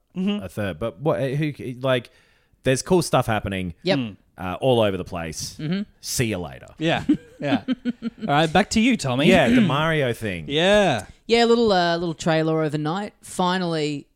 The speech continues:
Speaker 3: with a month to go until the release, showing
Speaker 1: Mm.
Speaker 3: off this, uh, this mysterious extra component
Speaker 2: Mm.
Speaker 3: of the Super Mario three D World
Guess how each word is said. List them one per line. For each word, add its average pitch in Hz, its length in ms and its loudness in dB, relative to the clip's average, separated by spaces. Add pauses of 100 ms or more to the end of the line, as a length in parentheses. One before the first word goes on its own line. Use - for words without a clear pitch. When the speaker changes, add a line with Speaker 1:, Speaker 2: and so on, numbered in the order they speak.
Speaker 3:
with 185 140 -2
a 170 40 0
month 160 300 -4
to 160 80 -8
go 147 160 -2
until 143 220 -6
the 135 80 -10
release, 139 580 -6 (320)
showing 160 440 2
Speaker 1:
Mm. 131 60 0
Speaker 3:
off 107 220 -6
this, - 320 -6
uh, 131 400 -6 (440)
this - 520 -8 (680)
mysterious 190 1000 4 (300)
extra 170 360 -2
component 139 680 -4
Speaker 2:
Mm. 101 200 -6
Speaker 3:
of 127 120 -6
the 131 100 -4
Super 143 280 -6
Mario 131 500 -6
three 135 260 -8
D 127 160 -6
World 127 460 -8